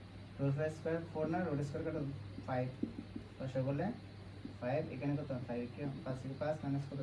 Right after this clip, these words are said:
চার। কত হয়? ওয়ান by কত? ফাইভ। এই হচ্ছে মান, কার মান? cos স্কয়ার A। সুতরাং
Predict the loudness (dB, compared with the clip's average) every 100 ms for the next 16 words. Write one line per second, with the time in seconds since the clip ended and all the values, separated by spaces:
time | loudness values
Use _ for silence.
0 | 2 2 2 -2 -8 -8 -8 -8 -10 -10
1 | -10 -10 -10 -10 -4 -2 -2 -6 -10 -4
2 | 2 4 4 2 0 2 2 2 0 0
3 | 0 0 -4 -10 -12 -12 -12 -12 -10 -10
4 | -10 -4 2 2 0 -8 -10 -12 -12 -12
5 | -12 -12 -12 -12 -12 -6 2 2 2 0
6 | 2 4 4 0 -4 -12 -12 -4 2 4
7 | 4 2 2 -2 4 4 4 2 2 4
8 | 0 -2 -2 -4 -8 -10 -10 -12 -12 -12
9 | -12 -12 -12 -12 -12 -12 -12 -10 -10 -4
10 | -2 -2 -2 -8 -10 -10 -4 0 4 4
11 | 4